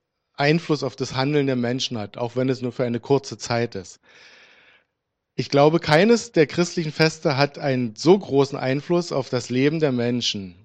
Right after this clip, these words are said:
aller Menschen, wie das Weihnachtsfest. Wir sehen es, wenn wir durch unsere Straßen gehen.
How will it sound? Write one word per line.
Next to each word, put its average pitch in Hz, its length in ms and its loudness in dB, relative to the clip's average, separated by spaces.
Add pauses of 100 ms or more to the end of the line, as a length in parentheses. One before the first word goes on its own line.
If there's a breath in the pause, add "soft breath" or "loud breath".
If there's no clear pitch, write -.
(120)
aller 143 260 4
Menschen, 104 560 -8 (460 loud breath)
wie 143 100 -2
das 165 220 4
Weihnachtsfest. 120 960 -4 (680)
Wir 123 160 0
sehen 123 400 0
es, 208 320 -2 (300 soft breath)
wenn 143 140 4
wir 151 80 4
durch 147 160 0
unsere 147 180 -2
Straßen 139 520 2
gehen. 104 460 -6